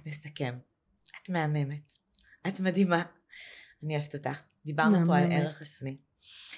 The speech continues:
Speaker 1: יש לך משהו להוסיף שבא לך רגע לפני, ככה, הסיכום?
Speaker 2: א-, אני חושבת שאף אחת מאיתנו בגיל, אה,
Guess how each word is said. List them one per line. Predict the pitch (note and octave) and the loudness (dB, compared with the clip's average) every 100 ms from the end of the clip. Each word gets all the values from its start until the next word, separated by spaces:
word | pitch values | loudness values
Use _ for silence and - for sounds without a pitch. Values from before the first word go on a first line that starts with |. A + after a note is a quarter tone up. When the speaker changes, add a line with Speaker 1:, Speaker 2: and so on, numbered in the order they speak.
| - _ - | -18 _ -10
Speaker 1:
יש | - | -4
לך | |
משהו | F#3+ G3 | -2 0
להוסיף | E3+ B2+ - F3 G3 | 0 0 0 -2 -2
שבא | - D3 D3+ | 0 6 8
לך | G3 F3+ | 8 4
רגע | F3+ F#3+ | 0 0
לפני, | D#3+ E3 E3+ G3+ G3 F#3+ | -2 -2 2 4 4 0
ככה, | F3 E3 | -6 -2
הסיכום? | D3+ D3+ - - - F#3 B3 E4+ - - - | 0 0 -2 -8 2 4 6 4 -4 0 6
Speaker 2:
א-, | A#3+ | 12
אני | B3 B3 | 12 12
חושבת | A#3+ F4 G#4 G#4 A3+ F#3 F3+ F3 F3 F#3 - _ _ _ _ _ _ _ _ _ _ _ - | 10 10 10 8 10 10 10 6 0 -4 -8 _ _ _ _ _ _ _ _ _ _ _ 6
שאף | C4+ C#4 | 8 10
אחת | D4+ D4 | 8 8
מאיתנו | C#4+ A3 - - A3+ B3+ G#3+ G#3+ | 10 8 8 8 10 10 10 10
בגיל, | F3+ E3+ E3+ F#3+ F#3 | 8 6 8 10 12
אה, | F3 E3+ E3+ E3+ E3+ | 10 8 8 4 2